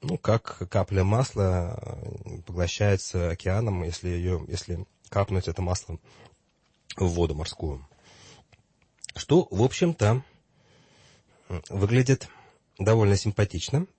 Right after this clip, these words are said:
пока мы не узнаем с вами, что, э,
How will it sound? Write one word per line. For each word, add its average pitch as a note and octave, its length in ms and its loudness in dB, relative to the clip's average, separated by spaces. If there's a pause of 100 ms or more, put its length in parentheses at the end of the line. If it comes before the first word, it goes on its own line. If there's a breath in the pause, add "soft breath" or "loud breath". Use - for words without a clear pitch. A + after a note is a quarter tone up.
(120)
пока D3 300 2
мы B2+ 160 6
не B2 320 6
узнаем G#2 640 2
с - 100 -6
вами, A2 260 2
что, A2 600 0
э, F2 260 -8